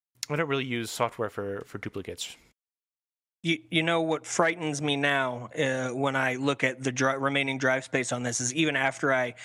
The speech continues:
Speaker 2: deleted Warcraft, because I am now, uh, using a time machine, not an actual time machine, gosh darn it.
Speaker 1: Well, yeah.
Speaker 2: Uh, but an Apple time machine that I got at the Goodwill for twenty dollars. Um, now that I'm using that,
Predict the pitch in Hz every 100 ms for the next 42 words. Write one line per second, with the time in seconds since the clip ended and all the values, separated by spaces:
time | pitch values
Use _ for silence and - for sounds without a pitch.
0 | - - 165 175 147 147 196 196 - 156
1 | 131 - 143 147 170 151 156 143 139 135
2 | 135 131 131 127 - - - - 139 131
3 | 127 120 120 120 - 156 156 139 131 -
4 | 262 165 - 117 113 165 _ _ - 143
5 | 156 143 147 - 135 120 123 117 113 120
6 | 107 107 107 - 151 135 113 98 95 120
7 | 113 92 92 - - - - 123 113 117
8 | 135 156 214 180 143 135 127 120 131 131
9 | 160 - - 120 117 113 110 120 110 -
10 | 120 110 113 143 165 127 123 120 - 117
11 | 113 135 120 127 - - - 139 127 117
12 | 143 185 175 165 160 156 143 208 240 170
13 | -